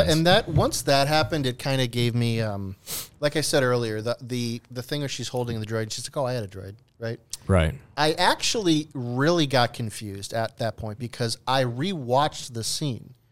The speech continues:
Speaker 2: and I said, "Did she give it, did she give the droid back to her?"
Speaker 1: Mm.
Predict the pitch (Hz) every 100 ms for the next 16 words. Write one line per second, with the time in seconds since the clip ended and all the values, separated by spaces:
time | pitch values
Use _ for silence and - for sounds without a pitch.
0 | _ _ _ _ - 127 127 127 147 131
1 | 131 123 139 147 - - 196 143 - 123
2 | 131 156 - _ 120 139 131 - 196 120
3 | 120 135 143 165 135 123 117 117 139 147
4 | - 107 101 - - _ _ _ 123 120
5 | 95